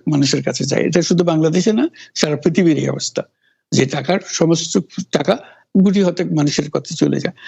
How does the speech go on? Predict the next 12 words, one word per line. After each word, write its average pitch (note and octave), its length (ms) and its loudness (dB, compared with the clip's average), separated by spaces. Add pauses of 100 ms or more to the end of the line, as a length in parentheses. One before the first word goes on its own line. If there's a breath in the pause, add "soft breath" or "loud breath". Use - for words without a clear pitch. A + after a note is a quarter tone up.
(240 loud breath)
দুনিয়ার D#3 400 2
যত D#3+ 300 -2
সম্পদ A3+ 540 0
আছে - 220 -6 (120)
এই D3+ 100 2
মুহূর্তে, D3+ 460 0 (520 soft breath)
তার E3+ 400 -2
নাইনটি F3+ 580 2
পার্সেন্ট F#3+ 420 -2
সম্পদ, - 600 -8 (840)
যে D3+ 180 0
সম্পদ, C#3 380 -4